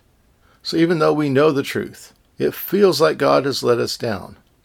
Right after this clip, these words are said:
We feel like he should have protected us if he really loves us. That's the way children feel about their parents. Why are we going through all these problems? I had a decade of evil happen to me,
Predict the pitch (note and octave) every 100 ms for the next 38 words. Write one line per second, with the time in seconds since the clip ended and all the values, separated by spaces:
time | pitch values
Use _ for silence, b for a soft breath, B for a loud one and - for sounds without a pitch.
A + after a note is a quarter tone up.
0 | _ B2+ C3+ F3 E3+ D3+ D#3+ C#3+ E3+ C#3+
1 | - B2+ - D3 - C#3+ G#2+ - - -
2 | G#2+ A2 B2 G2+ A2 D3 A#2+ A2 - -
3 | - - _ _ _ _ - - C3 D3+
4 | C3+ D#3+ D3+ D3 D#3+ D3+ D3 D3 D#3 -
5 | F3 F#3 - - - - _ _ _ _
6 | _ - G2+ D3+ G3+ F#3 F#3 E3+ F3+ F3
7 | - F#3 E3+ E3 F3 E3+ - F#3 G#3 F#3+
8 | A2 D#2+ - - _ _ _ _ _ _
9 | C#3+ E3+ G3+ F3 A#2 C3+ C3 C3+ A2+ -
10 | C3 A2 F2+ - A2 - G#2+ A2 - -